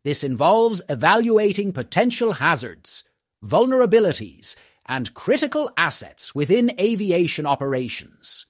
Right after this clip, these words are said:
This concept is a fundamental part of aviation safety and is often discussed in aviation safety manuals and guidelines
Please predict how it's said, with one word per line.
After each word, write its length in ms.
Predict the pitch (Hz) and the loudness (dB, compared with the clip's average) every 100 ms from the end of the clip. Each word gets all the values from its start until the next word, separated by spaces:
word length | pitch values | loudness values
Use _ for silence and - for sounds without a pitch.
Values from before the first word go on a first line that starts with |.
| _ | _
This 280 | 127 202 - | -2 -2 -2
concept 600 | - 170 143 - 76 - | -2 -2 -2 -6 -12 -10
is 140 | 127 | -6
a 60 | 135 | -6
fundamental 760 | - 247 285 214 175 165 160 143 | -6 -4 -2 0 -2 -4 -6 -6
part 400 | - 151 110 - | -4 -4 -4 -10
of 140 | 135 | -8
aviation 680 | 202 233 190 180 185 - 139 | -4 -4 -2 -2 -2 -4 -6
safety 640 | 127 180 170 - - _ _ _ _ - | -8 -4 -4 -4 -14 _ _ _ _ -10
and 120 | 123 | -6
is 140 | 127 | -4
often 340 | 147 190 190 151 | -2 -2 -2 -6
discussed 600 | 139 - - 196 - - | -4 -4 -4 -6 -6 -6
in 120 | 135 - | -8 -2
aviation 640 | 214 185 170 190 175 180 160 | -2 0 -2 -2 -2 -2 -4
safety 480 | - 202 175 151 | -2 -4 -4 -6
manuals 580 | 147 202 202 123 101 101 | -2 -2 -2 -4 -8 -8
and 180 | 170 147 | -6 -4
guidelines 760 | 156 214 202 127 95 69 - | -4 -4 -4 -6 -10 -14 -16